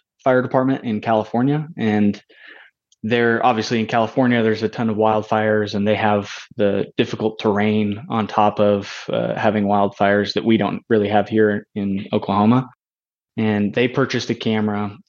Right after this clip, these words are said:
and, uh, they came back and told us that on the first fire that they went out to, they were able to prevent an accident. And so, uh, because of that, that one accident that was prevented, they came back and outfitted, I think it was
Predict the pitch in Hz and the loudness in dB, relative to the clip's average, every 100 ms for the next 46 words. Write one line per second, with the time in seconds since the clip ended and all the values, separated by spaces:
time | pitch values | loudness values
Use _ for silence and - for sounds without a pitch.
0 | 123 110 104 104 101 - _ - - - | -2 0 2 2 0 -6 _ -20 -20 -18
1 | - 110 101 120 117 123 110 107 - 104 | -6 -4 0 0 2 4 4 2 0 0
2 | 110 107 107 - 107 101 - 123 110 139 | 0 2 -2 -2 -2 -2 -4 -2 0 0
3 | 120 - 123 117 107 101 110 110 107 117 | 0 2 2 4 2 2 2 2 2 -2
4 | 117 - 104 104 - - - - - - | -4 -4 -4 -6 -12 -20 -20 -20 -10 0
5 | 113 107 104 101 - 120 110 104 - 123 | 4 4 4 0 -2 0 2 2 0 2
6 | 110 107 113 110 110 104 101 104 - 107 | 2 0 -2 -2 -2 -2 -2 -4 -4 -6
7 | 98 95 - 113 104 - 104 101 101 - | -6 -8 -6 -4 -2 2 4 4 0 -4
8 | 104 - 107 120 107 101 107 - - _ | -4 -2 -2 0 0 0 -2 -4 -14 _
9 | 117 110 117 123 113 110 104 - 107 101 | -4 0 2 4 4 2 0 -2 -4 -2
10 | 107 98 - 104 107 117 131 - - - | -2 -4 -4 -2 2 4 2 0 -18 -20
11 | - - 113 110 113 110 104 101 101 - | -20 -2 0 2 2 2 4 2 0 -4
12 | - 107 101 98 98 - - 110 - - | -6 -4 -2 -2 -4 -6 -2 -2 0 0
13 | 107 104 104 95 90 131 139 107 98 - | 2 2 0 -2 -2 0 0 -2 -4 -6